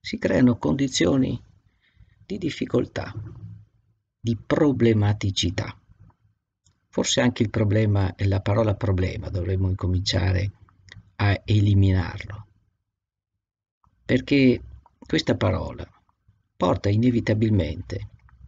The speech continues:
a una postura esistenziale tesa alla soluzione piuttosto che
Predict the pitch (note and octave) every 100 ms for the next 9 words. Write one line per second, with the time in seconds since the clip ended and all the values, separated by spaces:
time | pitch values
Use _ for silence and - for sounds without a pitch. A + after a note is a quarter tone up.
0 | - - - _ _ _ _ _ _ -
1 | _ _ - C3 - D3 D3 B2 - C#3+
2 | - E3+ C3 A2 A2 - A#2+ A2 C#3+ D3
3 | B2 A2+ - D3 C3+ B2 - G2 A#2+ A#2
4 | A2+ - - A2+ G#2 - B2 G#2+ - -
5 | - G2+ - A#2 G#2+ - F2+ - F2+ F#2